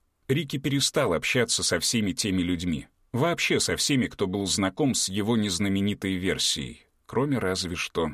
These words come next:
нее. Собравшиеся в рубке улавливают только отголоски из прошлых отношений,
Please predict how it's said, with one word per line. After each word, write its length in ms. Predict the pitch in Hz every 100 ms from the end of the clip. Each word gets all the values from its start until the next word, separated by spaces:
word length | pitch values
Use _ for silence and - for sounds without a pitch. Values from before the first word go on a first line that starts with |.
| - -
нее. 520 | 92 95 80 73 64 _ _ _ _ _ _ _ _
Собравшиеся 800 | - 101 104 92 - 85 - 104
в 60 |
рубке 420 | 120 202 - 113 - - - -
улавливают 600 | 143 160 151 131 117 107 -
только 480 | 135 120 120 104 -
отголоски 680 | 104 107 113 139 123 - 90
из 180 | 80
прошлых 460 | - 98 - 92 -
отношений, 680 | 87 101 95 - 87 64